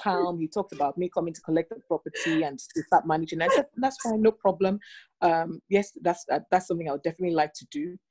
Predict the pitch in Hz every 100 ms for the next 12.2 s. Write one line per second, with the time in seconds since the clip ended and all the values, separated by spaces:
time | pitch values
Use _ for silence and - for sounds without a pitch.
0 | _ _ - 165 160 160 160 - 277 226
1 | - 165 160 151 147 170 175 - - 156
2 | - 143 117 - _ _ _ _ - 196
3 | 185 196 220 220 185 165 156 147 175 -
4 | 240 - _ _ - 190 208 - 123 185
5 | - 196 - 180 165 139 160 - _ _
6 | 175 165 190 196 - - - 151 139 -
7 | _ - - - 185 156 - 151 151 180
8 | 190 160 135 135 139 139 - 160 151 147
9 | 139 135 127 - - - 160 - 156 143
10 | 135 170 139 135 151 - 143 135 135 135
11 | 143 135 131 - _ - 139 139 139 170
12 | - 185